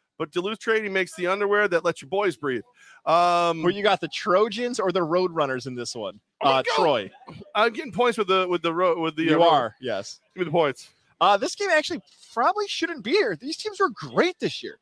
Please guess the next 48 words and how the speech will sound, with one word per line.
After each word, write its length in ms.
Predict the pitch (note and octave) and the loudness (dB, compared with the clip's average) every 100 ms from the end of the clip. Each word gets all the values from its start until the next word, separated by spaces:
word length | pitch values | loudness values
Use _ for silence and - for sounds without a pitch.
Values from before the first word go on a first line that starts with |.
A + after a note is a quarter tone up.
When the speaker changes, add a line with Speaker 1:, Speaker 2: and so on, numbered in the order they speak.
| _ | _
Speaker 1:
Mm. 260 | - C3+ B2 | -8 -6 0
Speaker 2:
Both 200 | G#2+ F4+ | 2 2
these 220 | G4+ G4 - | 2 -2 -4
teams 220 | E4+ D4 | -6 -2
are 100 | C#4 | 2
a 80 | A3 | 2
win 220 | F3 D4 | 4 2
away 280 | C#4 A#3 C#4+ | 4 4 2
from 200 | A3 F#3 | -4 -4
playing 260 | - A#3+ | -2 0
in 60 | A3 | 0
a 60 | |
New 100 | F3+ | 0
Year's 260 | G#3+ B3+ A3 | -2 -2 -2
Six 240 | - B3+ | -4 -8
game. 180 | - D3 - _ | -6 -6 -8 _
Why 240 | - A3+ D#4+ | 0 4 4
are 60 | |
they 120 | G#4 G#4+ | 4 2
playing 300 | - C#4 E4 | 2 0 0
in 80 | B3 | -2
this 140 | D3 - | -4 -6
game? 180 | A#2+ - _ _ _ | -8 -8 _ _ _
Uh, 200 | - E3 E3 | 2 2 4
I 160 | G#3 | 2
will, 160 | D4+ D4 _ _ _ _ _ _ - - | 0 -8 _ _ _ _ _ _ -16 0
I 120 | G#3 | 0
will 140 | D#4+ F#4+ | 2 -2
take 280 | - A3 | -4 -6
Troy 500 | - - D#3+ A2 D2 - _ - | -6 -6 -2 -2 -4 -12 _ -12
because 240 | D3+ C#3+ | -6 -2
I 80 | D3 | 0
won 200 | D3 F3+ | 2 2
a 60 | |
bet 180 | D3+ D#3+ | 2 0
with 120 | C#3+ | -2
them 120 | C#3 B2+ | -6 -4
earlier 300 | C3 B2+ B2+ | -2 -2 -6
this 180 | A#2+ - | -6 -6
year, 120 | G3+ | -6
and 100 | E3 | -4
I 60 | |
like 180 | E3 D#3 | -4 -4
them 140 | C3+ G#2 | -8 -12
now 140 | E2 | -12
because 240 | G2 G#2 | -16 -18
of 60 | E2+ | -14
that. 140 | D#2 | -14